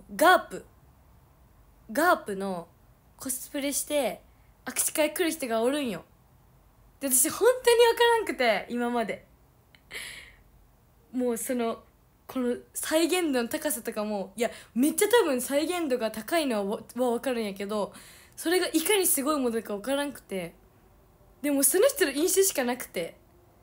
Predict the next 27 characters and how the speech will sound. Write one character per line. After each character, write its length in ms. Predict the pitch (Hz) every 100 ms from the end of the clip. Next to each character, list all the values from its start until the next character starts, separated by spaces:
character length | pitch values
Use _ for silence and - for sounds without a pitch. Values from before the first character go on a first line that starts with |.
| _ - - - -
で、 260 | 247 202 - _ _ _ -
そ 140 | 302
れ、 80 | 392
<laughs> 0 |
い 40 | - - - - - - _ - - - _ _ _ _ _ _ - _ - - - - - 320
や、 180 | - 330
今 240 | 370 440
ま 120 | 427
で 100 | 330
ま、 140 | 311 330 302
な、 180 | 311 311
こ 120 | 339
の 160 | 294 277
七 320 | 294 320 339
年 220 | 359 320
間、 340 | - 220 196 196 - - - - -
全 240 | 339 392
然 200 | 370 392
知 120 | 381 381
ら 120 | 427
ず 120 | 294
に、 360 | 254 262 196 - - - - - - - - - - -
そ 180 | - 233
の、 240 | 214 208 - - - - -
な 80 | 233
ん 40 | 220
か、 160 | 190